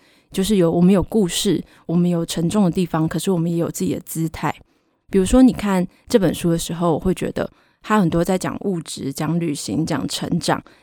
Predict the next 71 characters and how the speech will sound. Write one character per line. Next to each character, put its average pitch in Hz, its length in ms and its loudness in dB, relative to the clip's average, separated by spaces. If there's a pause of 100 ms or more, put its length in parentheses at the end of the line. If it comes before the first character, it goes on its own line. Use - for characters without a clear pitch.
(120)
讲 175 200 0
一 180 40 2
些 185 140 0
眼 180 300 0
界 180 200 0
的 - 80 -2
部 151 200 -4
分， 151 260 -4 (220)
其 254 140 -2
实 285 80 4
也 208 100 6
会 220 120 0
讲 151 200 -2
回 160 280 -4
身 202 220 -4
为 175 100 0
女 165 160 -2
性 170 240 -4
的 156 80 -4
一 151 40 -4
个 147 120 -8
自 180 280 -8
觉， - 280 -10 (260)
或 - 120 4
者 160 100 0
是 185 140 -4
说 170 320 0 (320)
我 - 100 0
们 170 200 4
如 175 180 2
何 202 220 -2
选 - 240 -4
择 - 240 -6
在 185 180 -2
工 180 300 0
作 180 200 0
跟 165 300 -2 (340)
继 254 160 2
续 202 220 2
念 185 240 4
书， 170 300 -2
念 185 180 2
到 170 160 0
可 165 140 -6
能 170 240 -4 (260)
像 214 180 -2
现 208 160 0
在 190 220 0
念 185 180 0
博 160 220 -4
士、 165 240 -4
文 165 180 -2
学 165 160 -4
院 180 160 0
博 165 200 -8
士 170 180 -4
基 180 140 -2
本 165 120 0
上 170 160 -2
都 165 140 -2
是 170 80 -4
要 170 80 0
念 170 160 0
到 165 100 -2
三 165 200 -4
十 - 160 -10
岁 160 340 -4
左 - 220 -8
右 170 200 -2
以 - 140 -6
上， - 260 -2